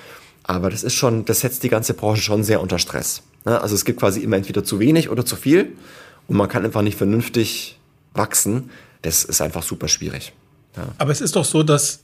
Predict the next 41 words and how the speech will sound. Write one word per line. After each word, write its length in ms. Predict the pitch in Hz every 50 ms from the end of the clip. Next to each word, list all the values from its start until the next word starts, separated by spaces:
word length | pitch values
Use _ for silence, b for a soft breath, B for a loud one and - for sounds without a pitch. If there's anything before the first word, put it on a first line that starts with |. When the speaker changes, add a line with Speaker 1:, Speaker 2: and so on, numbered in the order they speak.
| _ _
Speaker 2:
wir 240 | 196 135 117 135 147
uns 120 | 131 -
doch 80 | - 135
entschieden 460 | 127 113 104 - 165 151 135 139 117
haben, 260 | 104 120 117 110 113 110
diesen 240 | 117 110 123 120
Weg 200 | 113 117 113 - -
zu 100 | - 110
gehen. 360 | 104 147 139 117 107 104 95 - - _ _ _ _
Speaker 1:
Das 160 | - - - -
ist 80 | 82
schon 120 | - 87 90
richtig. 460 | 104 120 - - 85 82 - - - - - -
Speaker 2:
Also 160 | 131 113 123
bei 100 | 127 127
Speaker 1:
<laughs> 60 | -
Speaker 2:
trotz 260 | 113 139 139 - - -
aller 280 | - - 135 143 139 135
Diskussion 380 | 123 135 - - 131 - 147 135
um 100 | 127 120
Technologieoffenheit, 920 | - 131 101 123 117 110 139 196 - 123 - - 135 107 113 127 139 143
Speaker 1:
Ja. 40 | B B B B B B B _
Speaker 2:
aber 400 | - 127 131 135 131 147 151 - - - _ _
es 120 | - 123
gibt 160 | - 170 - 135
ein 60 | 117
politisches 440 | 135 131 127 131 131 113 - - -
Ziel, 320 | - 143 165 214 254 - - -
Klimaneutralität 1000 | - - - 135 135 143 139 135 131 131 - 143 120 123 123 120 - 143 131 131
in 180 | - 123 113 120
Speaker 1:
Absolut. 380 | 117 113 - 131 139 151 147 - -
Speaker 2:
Europa 640 | - 120 113 110 143 147 - 147 139 139 131 131 131 -
zwanzig 280 | - 135 120 113 110
fünfzig 560 | 101 - 180 185 185 - - 185 165 156 - -
und 240 | 131 123 123 -
in 320 | - - 120 117 117 113 107
Deutschland 300 | 131 131 - - 123 110
zwanzig 220 | - 123 107 104 98
fünfundvierzig. 680 | 123 120 110 107 - 170 170 - - 175 160 156 - B B B B B B B B B B B B _ _ _ _ _ _ _ _ -
Erneuerbare 600 | - - 135 127 131 135 139 120 131 127 123 147
Energien 640 | 135 120 127 123 113 120 139 139 139 139 139 143